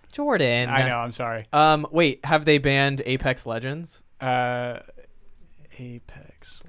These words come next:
Speaker 2: Legends ban.
Speaker 1: Uh,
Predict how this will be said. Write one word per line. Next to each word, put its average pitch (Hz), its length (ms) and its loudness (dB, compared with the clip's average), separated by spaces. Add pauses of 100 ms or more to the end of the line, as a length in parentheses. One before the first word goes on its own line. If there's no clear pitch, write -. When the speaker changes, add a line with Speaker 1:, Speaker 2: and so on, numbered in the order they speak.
(120)
Speaker 2:
Legends - 1120 -20 (360)
ban. - 580 -20 (1600)
Speaker 1:
Uh, 117 640 -2